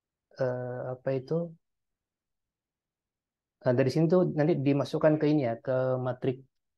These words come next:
sorry, yang ke persamaan yang tadi tuh, yang ini. Min lambda, ini X, sama dengan nol. Nah, di-, dari sini nanti diperoleh, eh, vektor eigen, gitu ya. Vektor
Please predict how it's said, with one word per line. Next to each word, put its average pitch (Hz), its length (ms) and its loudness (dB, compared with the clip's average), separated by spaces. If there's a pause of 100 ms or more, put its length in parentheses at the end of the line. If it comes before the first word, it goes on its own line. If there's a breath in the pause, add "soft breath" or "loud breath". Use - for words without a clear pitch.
(100)
sorry, 127 200 0
yang 123 100 -2
ke 131 80 -2
persamaan 135 280 -2
yang 131 140 -2
tadi 120 100 0 (100)
tuh, 120 100 -6 (360)
yang 127 200 -2
ini. 120 260 -4 (480)
Min 135 200 -2
lambda, 127 520 0 (2500)
ini 120 140 -4 (280)
X, - 320 -20 (720)
sama 127 240 -6
dengan 113 240 -6
nol. 127 220 -4
Nah, 123 120 -2
di-, 120 160 -4 (100)
dari 135 140 4
sini 175 160 2
nanti 170 240 2
diperoleh, 139 480 2 (880)
eh, 127 220 -4 (100)
vektor 135 360 -2
eigen, 123 240 2 (440)
gitu 120 160 -6 (100)
ya. 110 80 -4 (2000)
Vektor 117 360 -6